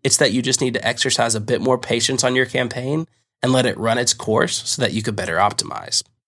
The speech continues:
However, we know that optimization takes a lot of work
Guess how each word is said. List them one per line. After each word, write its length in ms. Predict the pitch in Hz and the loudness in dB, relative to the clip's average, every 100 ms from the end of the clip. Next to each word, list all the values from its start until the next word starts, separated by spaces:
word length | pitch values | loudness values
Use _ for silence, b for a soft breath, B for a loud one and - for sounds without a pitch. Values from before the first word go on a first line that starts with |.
| _ _ _ _ _ _ _ | _ _ _ _ _ _ _
However, 380 | - 185 190 196 | 2 4 6 6
we 120 | 185 | 6
know 220 | 208 190 175 | 4 4 4
that 200 | 160 139 | 2 2
optimization 680 | 147 160 143 135 135 131 | 0 2 0 0 0 -2
takes 240 | 120 127 - | -2 -2 -2
a 80 | 117 | 0
lot 140 | 117 | 0
of 80 | 110 | 2
work 340 | 139 190 - | 2 2 -4